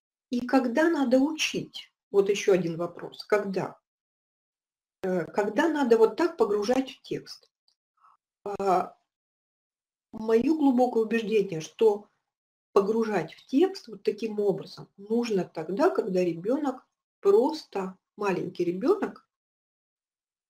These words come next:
уже заинтересовался тем, что пока не он читает, а ему читают,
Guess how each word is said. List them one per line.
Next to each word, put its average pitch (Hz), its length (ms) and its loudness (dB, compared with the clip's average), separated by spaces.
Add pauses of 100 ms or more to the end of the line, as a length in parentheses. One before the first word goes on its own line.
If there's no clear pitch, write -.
(260)
уже 233 420 6
заинтересовался 180 1080 0
тем, 349 420 0
что 180 340 -2
пока 190 380 -4
не 180 160 0
он 330 180 0
читает, 170 480 -10
а 185 60 -6
ему 220 280 -2
читают, - 460 -14